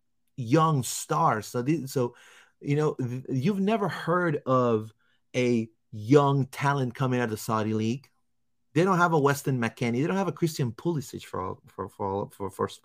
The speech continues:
for F's sakes, you know? And so the M L S has a huge chance. That's what I'm saying. If they loosen up, I have a feeling that's what's gonna happen. I mean, there's no way, because they're, they're already over there losing it up on purpose,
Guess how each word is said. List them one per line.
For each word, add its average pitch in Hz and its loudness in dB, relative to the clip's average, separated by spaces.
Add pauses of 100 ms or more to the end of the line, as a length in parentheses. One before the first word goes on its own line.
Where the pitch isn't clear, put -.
(460)
for - -2
F's 120 0
sakes, - -4 (640)
you 139 4
know? 147 4
And 131 0
so 127 2 (2250)
the 143 6
M 202 2
L 208 4
S 196 2
has 185 -2
a 156 0
huge 175 -2
chance. 160 0
That's 135 2
what 175 4
I'm 151 2
saying. 139 2
If 120 0
they 160 4
loosen 165 2
up, 143 0
I 143 6
have 156 0
a 135 0
feeling 143 2
that's 123 0
what's 110 -2
gonna 107 -4
happen. 110 -6
I 98 -12
mean, 101 -6
there's 135 2
no 127 2
way, 107 0 (460)
because 135 4
they're, 156 2
they're 175 4
already 175 4
over 135 4
there 139 4
losing 135 2
it 120 0
up 135 2
on 110 -2
purpose, 151 0